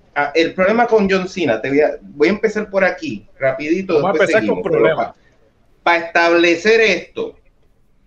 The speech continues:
Speaker 1: yo creo que John Cena se merece ser, eh, una leyenda por siempre. Creo que, eh, es un profesional,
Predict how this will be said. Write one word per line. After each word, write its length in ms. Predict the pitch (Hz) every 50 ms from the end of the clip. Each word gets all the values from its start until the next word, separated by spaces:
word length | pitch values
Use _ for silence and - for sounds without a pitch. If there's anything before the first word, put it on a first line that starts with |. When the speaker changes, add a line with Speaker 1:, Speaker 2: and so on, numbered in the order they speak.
| _ _ _ _ _ _ _ _ _ -
Speaker 1:
yo 180 | 117 120 117
creo 380 | - 156 156 180 214 240 247 226
que 160 | 165 151 123 117
John 200 | 120 113 113 110
Cena 560 | - - 143 165 185 196 214 226 233 233 - _ _ _ _ _ _ _ _ _ _ _ _ _
se 240 | _ - 131 120
merece 840 | 120 117 110 110 113 123 135 - - - 196 190 190 175 - - -
ser, 440 | - - - 123 120 120 120 123 -
eh, 560 | - 110 107 101 98 92 92 90 85 82 82 78
una 200 | 87 101 107 107
leyenda 600 | 107 110 107 110 120 123 131 127 135 151 175 190 - _ _ _ - - - - - _ _ _ -
por 180 | 98 95 92
siempre. 680 | 95 - 107 104 104 104 107 113 113 - 127 156 196 190 - _ _ _ _ _
Creo 180 | - 107 113 113
que, 300 | - 131 127 120 113 -
eh, 760 | - 120 113 110 107 104 98 95 98 95 92 - - - - -
es 180 | - 98 104 107
un 300 | 117 123 117 113 107 -
profesional, 960 | 120 113 110 - 120 113 - - 113 104 104 104 107 113 123 147 185 196